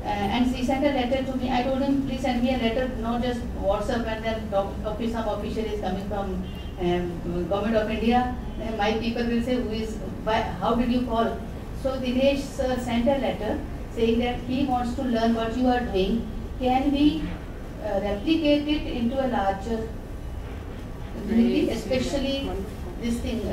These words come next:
Speaker 1: uh, periphery and all that? Um, we showed him the place, we showed him everything that we were, we are doing. He's gone back, he says, "I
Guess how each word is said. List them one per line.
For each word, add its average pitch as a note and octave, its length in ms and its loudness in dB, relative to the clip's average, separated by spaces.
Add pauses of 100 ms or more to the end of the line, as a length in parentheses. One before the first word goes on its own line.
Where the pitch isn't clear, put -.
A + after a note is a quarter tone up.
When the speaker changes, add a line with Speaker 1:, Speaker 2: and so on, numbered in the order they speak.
Speaker 1:
uh, F#3 180 2 (200)
periphery C4 560 2
and B3+ 140 0
all B3 160 2
that? B3+ 200 0 (500)
Um, A#3+ 400 0 (300)
we C#4 160 4
showed C4 320 4
him D4 160 8
the C#4+ 160 2
place, D4 320 4
we B3+ 120 -2
showed B3+ 240 0
him B3+ 180 0
everything A#3+ 380 0
that A3+ 160 -2
we A#3 80 -2
were, A3 160 -2 (240)
we A3 80 0
are G3+ 120 0
doing. G3+ 380 -2 (300)
He's A#3 160 0
gone B3 260 2
back, C4 400 2
he A3+ 100 -2
says, A#3+ 220 -2
"I G#3+ 140 0